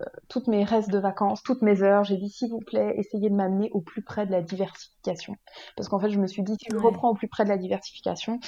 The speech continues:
Speaker 1: donc la diversification chez un bébé allaité, euh, exclusivement, c'est six mois, euh, c'est les recommandations de l'O M S. Donc, euh,
Speaker 2: D'accord.
Speaker 1: donc voilà, je voulais aller jusque-là. Donc j'ai repris, il avait cinq mois et demi, donc à, à l'orée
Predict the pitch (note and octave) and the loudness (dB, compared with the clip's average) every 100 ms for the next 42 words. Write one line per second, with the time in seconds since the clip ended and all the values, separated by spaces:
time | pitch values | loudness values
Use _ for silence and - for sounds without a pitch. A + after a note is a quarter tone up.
0 | - - F#3 E3+ G#3+ G3+ A3+ A3+ - - | -12 -2 -2 4 6 6 4 2 -2 -4
1 | G#3+ G#3 A#3+ A#3+ - G3+ G3 F#3+ G#3 G3+ | 0 0 0 -4 -2 -2 0 2 2 2
2 | A3 A3 - - G#3 A3 A#3 - G#3+ G#3+ | 0 0 -10 0 4 4 2 0 -2 -2
3 | - F3 F#3+ G#3 G#3 - A3 F#3+ G3 G#3 | -2 -2 0 -2 -2 -4 -2 0 0 0
4 | A#3+ B3+ A3+ - - B3 A#3+ A#3+ - G3+ | -2 -4 -8 -8 0 2 2 0 -2 -2
5 | G3 - G3 F#3+ G3 G3+ G3 F#3 G#3 G3+ | -2 -2 0 0 0 0 0 0 0 0
6 | F3+ E3 B3 - - - D3+ D#3 - - | 0 0 -4 -10 -14 -8 -8 -8 -14 -20
7 | - - - G3+ E3+ G3 F3+ D3+ - A#3 | -18 -18 -16 -14 -2 2 4 4 2 0
8 | F#3+ E3+ E3 F3+ F#3 - E3 D#3+ G3+ G3+ | 2 2 2 -2 -4 0 2 2 4 4
9 | G#3 G3 F#3+ A#3+ A#3+ G#3 - C4 - A3 | 6 4 4 4 6 6 4 2 2 4
10 | G3+ E3 E3 - F#3 F3+ E3+ E3 - - | 6 4 2 0 0 6 4 4 0 6
11 | F#3+ G3 B3 A#3 A#3+ - | 10 12 12 12 6 4